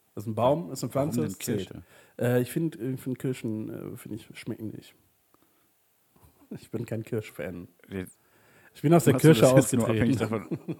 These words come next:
Speaker 2: <laughs> Machst du das jetzt nur davon abhängig, ob du die
Speaker 1: Ja,
Speaker 2: Sachen
Speaker 1: natürlich.
Speaker 2: magst? Und muss ich mir jetzt Sorgen machen, dass du schon mal, äh, einen White Highland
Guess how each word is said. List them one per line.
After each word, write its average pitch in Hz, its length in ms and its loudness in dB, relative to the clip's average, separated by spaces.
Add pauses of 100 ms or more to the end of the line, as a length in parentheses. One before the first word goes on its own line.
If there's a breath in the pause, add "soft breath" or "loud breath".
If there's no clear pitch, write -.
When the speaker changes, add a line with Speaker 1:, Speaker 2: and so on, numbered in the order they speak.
(320)
Speaker 2:
<laughs> - 800 -20
Machst 123 280 2
du 285 40 8
das 262 140 2
jetzt - 240 0
nur 135 100 4
davon 113 240 0
abhängig, 113 300 -2
ob - 120 -10
du 101 100 -12
die 98 80 -4
Speaker 1:
Ja, 95 40 -4
Speaker 2:
Sachen 127 180 2
Speaker 1:
natürlich. 104 220 2
Speaker 2:
magst? - 320 2 (1120 loud breath)
Und 113 140 4
muss 123 140 8
ich 123 80 2
mir 110 100 8
jetzt 104 120 2
Sorgen 113 240 8
machen, 107 180 2
dass 101 140 -2
du - 80 -10
schon 107 180 -2
mal, 98 240 0 (120)
äh, 90 260 -4 (320)
einen 95 680 -6 (160)
White 101 380 0
Highland 113 580 0